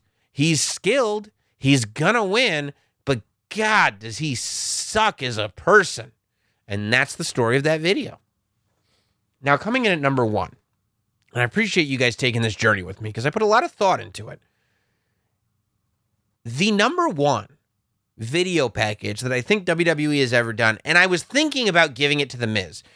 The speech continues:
I was honestly, like, before I started this journey, it was either Rock, Rock Austin My Way or The Miz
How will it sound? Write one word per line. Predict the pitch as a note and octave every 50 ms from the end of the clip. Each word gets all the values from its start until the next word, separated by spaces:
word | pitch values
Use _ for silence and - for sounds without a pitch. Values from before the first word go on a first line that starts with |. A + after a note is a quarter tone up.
| - - _ _ -
I | - F#3+ G3
was | F#3+ F#3 F3
honestly, | D#3+ E3+ F#3 G#3+ B3 B3 A3+ - - A3 G#3+ G#3+ G#3
like, | G3 F3+ E3 C3+ -
before | C#3+ C3 - A3+ B3+
I | A#3+
started | G3 - - E3+ E3+ E3 D#3 D3
this | C3 C3+ A#2 -
journey, | - A2+ A#2+ A#2 A#2 G#2+ F#2+ A2 - - _ _ _ _ _ _ _ _ _ _ _
it | D3+ D#3+
was | D#3+ D#3 C#3+ E3
either | F3 E3+ E3
Rock, | C#3+ B2+ C3+ D3 D#3+ E3+ D3+ D3 - -
Rock | C#3 C3+ C3 C#3+ E3+ G#3 - F#3+
Austin | F3+ F3 E3+ - - E3+ D3+ C#3+
My | C3+ B2+ C3 C3
Way | B2+ B2+ B2 A#2+ A#2+ A#2+
or | - - A#2+ A#2+ A#2
The | A2 A2 A2+
Miz | A2+ A#2+ A#2+ A#2 A2+ A2+ A2 G#2+ G#2+ G#2